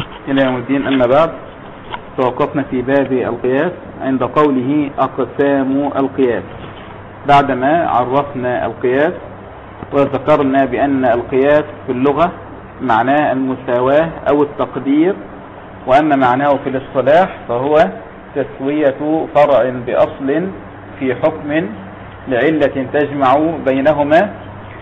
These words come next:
وذكرنا الأدلة التي تدل على أن القياس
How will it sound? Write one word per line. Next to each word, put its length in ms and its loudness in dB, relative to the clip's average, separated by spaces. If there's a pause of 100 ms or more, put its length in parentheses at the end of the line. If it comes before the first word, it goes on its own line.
(280)
وذكرنا 1040 2 (280)
الأدلة 760 2 (240)
التي 340 0
تدل 440 2
على 280 4
أن 140 -2
القياس 580 0